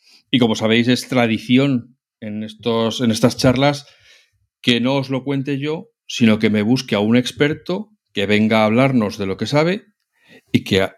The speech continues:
y que sepa de lo que habla, que es lo importante, ¿no? Hoy no me he quedado corto, no penséis que esto va a ser diferente, porque tenemos con nosotros a Daniel Batlle,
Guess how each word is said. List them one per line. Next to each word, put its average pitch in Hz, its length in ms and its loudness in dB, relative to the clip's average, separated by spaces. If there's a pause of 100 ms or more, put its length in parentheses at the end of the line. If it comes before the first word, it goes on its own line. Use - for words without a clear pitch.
(140)
y 110 120 -2
que 95 340 -4
sepa 113 360 0
de 110 80 -6
lo 101 140 -8
que 107 120 -8
habla, 151 360 -2
que 95 260 -14
es 101 160 -12
lo 107 60 -6
importante, 98 640 -4
¿no? 240 180 -2 (1300)
Hoy 107 360 4
no 131 160 2
me 104 80 0
he - 40 -8
quedado 92 260 -4
corto, 143 300 -4
no 98 140 -6
penséis 101 320 -8
que - 80 -6
esto 101 220 2
va 98 80 2
a - 20 -6
ser 107 140 -4
diferente, 110 640 0 (320)
porque 101 240 -8
tenemos 104 380 0
con 151 160 -2
nosotros 143 720 -4 (200)
a 98 120 -6
Daniel 120 640 2 (320)
Batlle, 135 640 -2